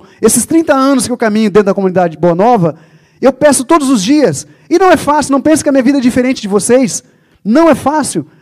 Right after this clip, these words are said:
a gente viver essa experiência do Espírito Santo. Sabe por quê? Porque acontece. O que que o mundo tem feito com a gente? O mundo vai fazendo isso, ó,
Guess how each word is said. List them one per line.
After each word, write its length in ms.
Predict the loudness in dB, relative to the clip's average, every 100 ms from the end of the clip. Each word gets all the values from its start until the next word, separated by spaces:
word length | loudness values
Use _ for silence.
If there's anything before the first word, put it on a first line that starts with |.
| _ -6
a 120 | -4
gente 320 | -2 -2 0
viver 340 | -2 0 0 2
essa 160 | 0
experiência 540 | -2 -2 -2 0 -2 -2
do 80 |
Espírito 240 | -4 -4 -4
Santo. 140 | -2
Sabe 120 | -2
por 120 | -2 0
quê? 300 | 0 0 -2 _ _ _ -10
Porque 180 | -6 -4
acontece. 680 | 0 0 2 2 0 -6 -14 _ _ _ _ _ _ _ _ _ _ _ _ _ _ _ _ _ _ _ _ _ _ _ _ _ _ _ _ _ _ _ _ _ _ _ _ _ _ _ _ _ _ _
O 120 | -2 0
que 200 | 0 2
que 120 | 4
o 80 | 6
mundo 300 | 6 4 2
tem 180 | -2
feito 360 | 0 0 0 -2
com 140 | -4
a 60 | -2
gente? 340 | 0 0 0
O 40 | 2
mundo 160 | 4
vai 100 | 4
fazendo 340 | 4 4 4 6
isso, 220 | 4 4
ó, 160 | 2